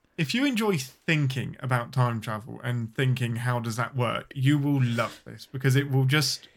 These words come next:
wiggle into your brain. And if you watch the film, you will be thinking about it for days later, and you'll, you'll have to get a notepad out and write it all out. But what I love is that it is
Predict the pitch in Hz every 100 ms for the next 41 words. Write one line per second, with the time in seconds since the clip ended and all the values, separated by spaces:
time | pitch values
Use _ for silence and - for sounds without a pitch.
0 | 135 147 139 131 123 - 123 110 113 104
1 | 107 - 123 - _ _ - 147 175 165
2 | 190 - 151 143 127 131 135 143 151 151
3 | 151 139 131 123 120 127 123 127 123 123
4 | 110 117 110 107 120 117 123 123 117 _
5 | _ - 127 131 151 156 143 147 - 147
6 | 143 139 139 120 117 127 131 131 143 131
7 | 123 117 120 - _ _ _ _ _ _
8 | - 139 147 165 156 151 143 131 131 143
9 | 139 - 143 139 127